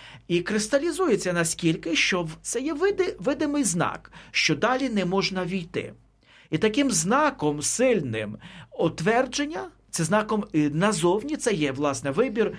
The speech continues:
власного покликання. Через те, що хтось одружується, заміж виходить, народжує власних дітей, там іде, е, бути священником, монахом, закладає власний бізнес. Навіть якщо хтось є сам, не закладає родину, але має власне життя, хобі, має своїх друзів,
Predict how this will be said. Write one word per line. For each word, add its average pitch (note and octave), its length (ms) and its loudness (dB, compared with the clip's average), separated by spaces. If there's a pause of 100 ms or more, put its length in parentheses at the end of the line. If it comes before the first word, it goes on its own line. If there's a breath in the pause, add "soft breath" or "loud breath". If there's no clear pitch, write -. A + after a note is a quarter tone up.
(120)
власного F#3 400 0
покликання. D#3+ 560 -6
Через - 280 -2
те, F3+ 120 2
що D3+ 140 -2
хтось A#2 280 -4
одружується, C3+ 580 -2
заміж D#3+ 420 -2
виходить, B2+ 460 -4 (240 loud breath)
народжує B2+ 440 0
власних D3 360 0
дітей, F#3 520 0 (220 loud breath)
там C3 180 -2
іде, C3+ 440 0
е, C3 140 -2
бути C#3+ 280 -4
священником, G3+ 720 0
монахом, G#3 640 0 (200 loud breath)
закладає D3 480 0
власний D3 440 -2
бізнес. G3+ 580 -2
Навіть E4+ 280 0
якщо - 280 2
хтось C#4 420 0 (160 loud breath)
є F#3+ 160 0
сам, G2 440 -2
не C#3 80 -8
закладає E3+ 460 0
родину, D3 460 0
але C#3 220 -2
має G3 240 0
власне G3 480 0
життя, G3+ 380 -4 (220 loud breath)
хобі, B2 520 0
має F3+ 320 -2
своїх G#3+ 340 0
друзів, D#3 460 0